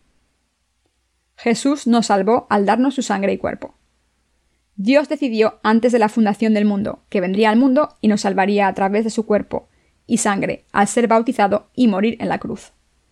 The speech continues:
Este era el plan que Dios había establecido. Por tanto, en la última cena, nuestro Señor bendijo a los discípulos partió el pan, se lo pasó y les dijo: "Tomad y comed, este es mi cuerpo".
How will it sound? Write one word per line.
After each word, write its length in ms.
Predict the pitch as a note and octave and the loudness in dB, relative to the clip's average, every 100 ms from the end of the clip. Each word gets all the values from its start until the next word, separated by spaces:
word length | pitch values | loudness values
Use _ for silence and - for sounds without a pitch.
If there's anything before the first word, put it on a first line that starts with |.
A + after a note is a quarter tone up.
| _ _ _ | _ _ _
Este 380 | - A#3 - A#3 | 0 0 2 2
era 100 | A#3+ | 2
el 100 | A#3 | 2
plan 240 | A3 F#3+ G#3 | 2 0 2
que 140 | A#3+ | 0
Dios 260 | G3+ F#3 A3 | 0 -2 -2
había 240 | G3+ G3 | 0 0
establecido. 600 | G#3 G3 - G#3 G3+ - _ _ _ _ _ _ _ | 0 -2 -2 -4 -6 -8 _ _ _ _ _ _ _
Por 180 | - A3+ | 0 2
tanto, 320 | A#3 A3+ A#3+ | 4 2 2
en 80 | A3+ | 4
la 100 | G#3 | 4
última 340 | G#3 G#3+ A3 G#3 | 4 4 2 2
cena, 400 | A3+ G#3 G#3 - | 0 -2 -4 -4
nuestro 380 | G#3+ A3+ G#3+ G#3+ | 0 0 -2 -2
Señor 300 | A3 A3+ A3+ | 0 2 2
bendijo 380 | G#3 A3 - | 2 0 0
a 40 | G#3+ | 0
los 120 | G#3+ | 0
discípulos 720 | A3 - A3+ G#3 G#3 - - _ _ _ _ A3 | -4 -4 -4 0 -2 -4 -16 _ _ _ _ 0
partió 280 | G#3+ A#3 | 2 2
el 100 | A3+ | 0
pan, 280 | A#3 A3+ A#3 - | 2 0 -2 -6
se 180 | - | 0
lo 160 | G#3+ A3 | 0 2
pasó 400 | G#3 - A3+ - | 0 0 -4 -2
y 100 | - | -2
les 140 | G#3+ G#3 | 0 0
dijo: 360 | G3+ - - _ _ _ - | -4 -6 -10 _ _ _ 0
"Tomad 320 | A3 A3+ C4+ - | 2 2 0 -4
y 120 | A#3 | -2
comed, 320 | G#3 G3+ G3 - | 0 0 -2 -2
este 320 | G#3 - G3 | -2 0 -2
es 100 | G#3 | -2
mi 100 | - | -4
cuerpo". 380 | - F#3+ - | -4 -6 -8